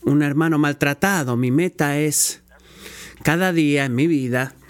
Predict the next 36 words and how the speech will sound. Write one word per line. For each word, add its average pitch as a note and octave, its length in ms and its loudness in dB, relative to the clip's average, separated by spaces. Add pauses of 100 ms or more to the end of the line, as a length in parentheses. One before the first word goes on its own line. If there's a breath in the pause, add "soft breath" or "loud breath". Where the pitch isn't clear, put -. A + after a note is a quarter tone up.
(880 loud breath)
probar D#3 420 2
de D3+ 200 0
que D3 120 0
soy D#3 220 0
más E3 240 0
rápido E3+ 440 0
y - 20 2
más D3+ 260 0
inteligente D3+ 680 0
y D#3+ 40 2
más D3 180 -2
fuerte D3 640 -2 (600 loud breath)
que C#3 440 0
cualquier C3+ 380 0
otra C#3+ 240 -4
persona A#2+ 400 0
en A#2+ 60 0
mi A#2 100 0
familia, A#2+ 600 -2
de G2 100 -2
mis G2+ 240 -2
hermanos. G2+ 680 -2 (800 loud breath)
Y B2+ 80 0
voy C3+ 200 0
a C#3 240 -4 (100)
ganarme D3+ 380 0
el C#3 60 -4
respeto C3 500 -2
que A#2+ 120 -2
merezco. G#2+ 600 -2
Y B2 140 0
esa F3+ 180 0
es D#3 100 -2
una E3+ 120 2
historia G#3+ 380 0
también. F#3+ 480 -2